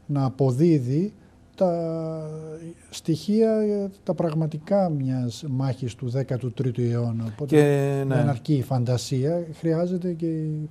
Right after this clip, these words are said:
Speaker 1: πραγματική έρευνα.
Speaker 2: Και σημείωσα εδώ κάτι που μου άρεσε πάρα πολύ, από τη σελίδα διακόσια δεκαεπτά, "Από τα κτιστά του πνεύματος, αγαθά,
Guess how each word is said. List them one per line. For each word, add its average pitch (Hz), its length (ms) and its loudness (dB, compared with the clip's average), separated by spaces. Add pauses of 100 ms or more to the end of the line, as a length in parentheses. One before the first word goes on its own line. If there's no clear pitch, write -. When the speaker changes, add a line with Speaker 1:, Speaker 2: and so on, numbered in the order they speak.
Speaker 1:
πραγματική 139 560 -4
έρευνα. 120 220 0
Speaker 2:
Και 131 760 6
σημείωσα 139 580 0
εδώ 127 220 0
κάτι 131 240 -2
που 120 120 -10
μου 123 140 -2
άρεσε 123 360 0
πάρα 123 300 -2
πολύ, 117 280 0
από 143 100 0
τη - 60 -10
σελίδα 123 380 -2
διακόσια 113 480 -2
δεκαεπτά, 113 480 -2
"Από 135 180 -6
τα 113 120 -4
κτιστά 139 480 -6
του 123 120 -10
πνεύματος, 123 640 -4
αγαθά, 113 480 -4